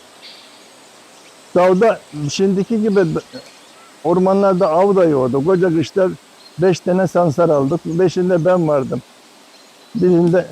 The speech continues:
dördünde abim vardı. Bir, bir abim daha vardı. Üçünde de o vardı.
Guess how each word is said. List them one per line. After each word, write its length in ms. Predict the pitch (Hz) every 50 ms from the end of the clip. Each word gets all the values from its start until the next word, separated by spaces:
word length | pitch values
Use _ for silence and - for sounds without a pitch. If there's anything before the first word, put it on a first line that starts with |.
| - - 147 151
dördünde 440 | 180 175 165 151 175 170 165 165
abim 420 | 160 160 165 165 165 160 160 147 139
vardı. 300 | 139 135 131 127 151 143 147
Bir, 360 | 165 165 165 160 147 139 156
bir 20 | 160
abim 420 | 165 165 160 143 156 156 156 147
daha 200 | 156 160 160 147
vardı. 160 | 151 139 131 135 151
Üçünde 400 | 135 - - 143 143 147 143 131
de 60 | 147
o 220 | 143 147 156 156
vardı. 420 | 147 135 131 131 127 131 160 160